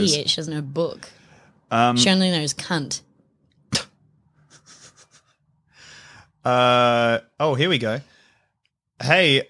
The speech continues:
Speaker 1: uh, I need your help with a robbery I just committed. I've got something I stole and I'm looking to hide it somewhere.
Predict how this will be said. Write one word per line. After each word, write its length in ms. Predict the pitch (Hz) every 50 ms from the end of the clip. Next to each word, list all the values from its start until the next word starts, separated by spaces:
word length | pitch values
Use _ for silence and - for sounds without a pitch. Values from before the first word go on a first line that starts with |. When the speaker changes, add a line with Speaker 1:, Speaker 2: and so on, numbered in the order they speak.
| _
Speaker 1:
uh, 320 | 131 139 139 139 139 139 135 - _ -
I 180 | 143 151 185 208
need 320 | 208 190 190 185 160 143
your 200 | 151 135 123 117
help 420 | 107 120 147 147 135 117 - - - - - -
with 400 | 135 135 131 127 123 120 104 120
a 100 | 110 107
robbery 560 | 107 107 123 139 151 139 147 135 123 117 110
I 80 | 104
just 240 | 101 - 104 - -
committed. 500 | - 110 101 98 92 101 110 123 107 -
I've 380 | - 117 117 117 113 113 117 -
got 240 | 139 139 135 - -
something 240 | 156 143 131 131
I 80 | 123 117
stole 420 | - - - - 127 123 120 123
and 80 | 120 110
I'm 160 | 107 107 104
looking 220 | 110 113 - 120 110
to 60 | 107
hide 320 | - - 127 135 135 120
it 100 | 107 -
somewhere. 520 | - - 107 107 104 - - 101 - -